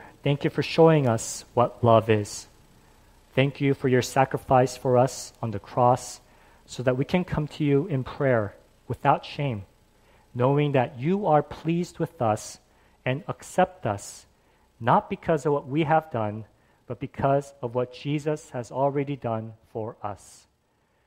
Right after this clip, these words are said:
Would you help us to pray and be guided by you and love others as you have loved us?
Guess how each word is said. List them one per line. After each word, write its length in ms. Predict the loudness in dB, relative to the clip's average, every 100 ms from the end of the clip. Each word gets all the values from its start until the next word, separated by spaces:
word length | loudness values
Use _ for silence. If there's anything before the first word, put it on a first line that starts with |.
| _ _
Would 200 | -12 -8
you 80 | -8
help 300 | -4 -4 -2
us 220 | -4 -4
to 100 | -12
pray 540 | -20 _ -10 -8 -10 -12 _
and 120 | -16
be 140 | -16 -16
guided 340 | -10 -10 -10 -10
by 140 | -12
you 280 | -12 -14 -18 _ _ _ _ _ _ _ -16
and 200 | -10 -6
love 220 | -4 -6 _
others 480 | -12 -10 -12 -16 _ _ -18
as 140 | -18 -16
you 80 | -16
have 220 | -16 -16 4
loved 320 | 8 8 6
us? 420 | 4 6 4 -6